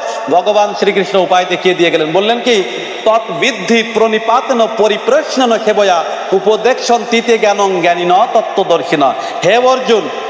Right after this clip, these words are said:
তুমি প্রথমত যিনি তত্ত্বজ্ঞানী ব্যক্তি, তার নিকটে যাবে, গিয়ে কি করবে? কৃতাঞ্জলি করপুটে প্রণাম করিবে, তাকে সেবা করিবে। তোমার সেবায় যদি তিনি সন্তুষ্ট হয়ে থাকেন, তারপরে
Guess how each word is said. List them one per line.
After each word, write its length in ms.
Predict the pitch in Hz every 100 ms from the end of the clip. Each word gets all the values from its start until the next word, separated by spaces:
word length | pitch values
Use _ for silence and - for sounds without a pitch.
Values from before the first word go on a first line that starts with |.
| -
তুমি 280 | - 214 269 294
প্রথমত 560 | 302 269 240 196 175 156
যিনি 160 | 180 208
তত্ত্বজ্ঞানী 720 | 202 208 208 - 214 196 214
ব্যক্তি, 300 | 247 226 208
তার 280 | 185 185 180
নিকটে 340 | 180 180 170 160
যাবে, 300 | 135 123 110 90 - - - - 127
গিয়ে 200 | 123 208
কি 180 | 226 233
করবে? 440 | 226 240 233 277 311 - - - - - - - - -
কৃতাঞ্জলি 600 | - 190 196 202 190 196
করপুটে 460 | 196 185 185 190 233
প্রণাম 440 | 175 147 147 147
করিবে, 340 | 127 117 95 90 - - - - - -
তাকে 300 | 180 247 247
সেবা 360 | - 190 196
করিবে। 420 | 214 202 160 123 90 - - - - - - -
তোমার 300 | 190 233 277 -
সেবায় 260 | 240 240 233
যদি 200 | 233 208
তিনি 280 | - 214 202 - - -
সন্তুষ্ট 560 | 165 190 220 277 -
হয়ে 200 | 240 220
থাকেন, 360 | 220 202 196 180 - -
তারপরে 440 | - 190 190 185